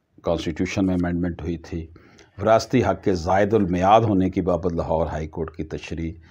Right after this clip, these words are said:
इंतखाबी इस्लाहात का तरमीमी कानून सुप्रीम कोर्ट की नज़र में, निज़ाम अदल के स्टेक होल्डर्स और मसालती निज़ाम, गार्डियन कोर्ट के मसाइल, नामालूम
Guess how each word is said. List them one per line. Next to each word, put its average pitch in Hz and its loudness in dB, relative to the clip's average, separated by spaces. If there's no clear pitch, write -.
इंतखाबी 101 2
इस्लाहात 90 2
का 90 -2
तरमीमी 90 0
कानून 82 -4
सुप्रीम 85 -10
कोर्ट 85 -8
की - -8
नज़र 78 -6
में, 82 -10
निज़ाम 110 6
अदल 120 6
के 107 4
स्टेक 120 2
होल्डर्स 95 2
और 80 0
मसालती 85 0
निज़ाम, 80 -6
गार्डियन 104 4
कोर्ट 101 0
के 98 0
मसाइल, 82 -4
नामालूम 107 6